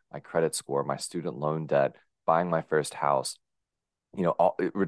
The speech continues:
retirement investing, all those things that maybe people get overwhelmed about. They don't have, have everyone explain it to them in a way that is interesting or, uh, digestible. So I am pumped about this episode.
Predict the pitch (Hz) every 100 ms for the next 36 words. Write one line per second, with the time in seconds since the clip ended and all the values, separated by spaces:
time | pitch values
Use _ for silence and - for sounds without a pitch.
0 | - 95 82 - 107 101 78 76 - 73
1 | - 95 95 92 - 90 82 80 90 92
2 | 92 95 87 82 82 80 76 71 87 101
3 | 104 104 101 92 85 85 76 85 78 -
4 | 87 87 80 - - 82 85 - 90 85
5 | 78 80 80 73 - - - 76 78 73
6 | 73 107 95 87 - 78 73 76 80 78
7 | 78 76 - - - 80 76 82 76 80
8 | - 104 113 107 90 78 _ _ - 92
9 | 85 78 - - 80 - - - 71 71
10 | 71 71 - - -